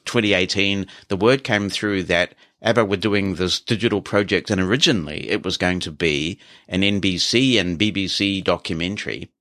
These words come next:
and they were going to do a two-hour film special using this avatar concept. And as part of that, they had recorded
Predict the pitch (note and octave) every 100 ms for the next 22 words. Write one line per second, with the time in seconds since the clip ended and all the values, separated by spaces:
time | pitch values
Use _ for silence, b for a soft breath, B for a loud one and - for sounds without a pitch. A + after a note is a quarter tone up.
0 | _ _ G2+ G2 F#2+ F#2 - G2 F2 F#2+
1 | F2+ F2+ F2 - B2 G2+ F2+ E2+ - A2
2 | G2+ F#2 F2 D2+ - D#2+ - _ _ _
3 | _ _ _ _ - A#2 G2+ G2 F2 -
4 | G#2+ G#2 - D#2+ D2+ C2 b b - F2
5 | D2+ C2+ - - B B - F#2 - C3
6 | D3+ D3 E2 B1+ C2 - - B B B
7 | G#2 F2 G#2 F2+ F#2+ - A2 G#2+ G2+ F2+